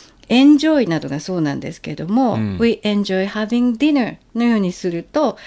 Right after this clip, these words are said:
Speaker 1: enjoyの後ろにはアイエヌジーケーだけなわけですね。
Speaker 2: Enjoy to haveとは言わないってことですね。
Speaker 1: 言わないってことですね。
Speaker 2: うん。
Speaker 1: それと同じように、後に不定詞だけつ-、くっついてくるよっていうところもあるわけで、
Speaker 2: うん。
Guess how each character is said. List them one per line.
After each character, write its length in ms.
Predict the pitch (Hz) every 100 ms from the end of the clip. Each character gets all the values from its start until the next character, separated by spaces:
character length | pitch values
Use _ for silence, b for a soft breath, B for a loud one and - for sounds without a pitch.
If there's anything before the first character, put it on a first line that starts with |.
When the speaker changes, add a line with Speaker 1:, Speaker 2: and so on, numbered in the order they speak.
| B B
Speaker 1:
enjoy 640 | 175 175 180 175 165 147 -
の 80 | 165
後 260 | 160 202 214
ろ 40 |
に 100 | 285
は 200 | 311 -
ア 100 | 196
イ 80 | 202
エ 80 | 202
ヌ 100 | 190
ジ 160 | 185
ー 80 | 185
ケ 160 | 190 175
ー 60 |
だ 120 | 165
け 140 | 180 220
な 100 | 160
わ 60 |
け 100 | 143
で 100 | - -
す 120 | -
ね。 300 | 214 277 392 120
Speaker 2:
Enjoy 400 | 120 131 135 120
to 200 | - 190
have 260 | 131 160 143
と 120 | 80
は 60 |
言 140 | 90 98
わ 60 |
な 440 | 196 196 190 180 165
い 40 |
っ 40 | -
て 60 |
こ 60 | 156
と 0 |
で 20 |
す 0 |
ね。 0 |
Speaker 1:
言 80 | 202
わ 60 |
な 0 |
い 0 |
っ 20 | 165
て 0 |
こ 0 |
と 80 | 160
で 120 | -
す 120 | 151
ね。 140 | 226 277
Speaker 2:
う 20 |
ん。 40 | -
Speaker 1:
そ 120 | 302
れ 80 | 302
と 140 | 320
同 140 | 330
じ 100 | 320
よ 60 | 349
う 20 |
に、 100 | 294 - _ _
後 240 | 277 277
に 100 | 247
不 100 | 220
定 140 | 269 285
詞 80 | 294
だ 100 | 285
け 100 | 277
つ-、 140 | - _ -
く 120 | 254
っ 20 |
つ 120 | - 269
い 40 |
て 80 | 214
く 120 | 208
る 80 | 214
よ 140 | 302
っ 20 |
て 160 | - 233
い 20 |
う 40 | 185
と 100 | 233
こ 140 | 160
ろ 100 | 151
も 220 | 147 -
あ 100 | 190
る 80 | 170
わ 120 | 143 139
け 160 | 147
で、 320 | - 226 202
Speaker 2:
う 40 |
ん。 80 | 117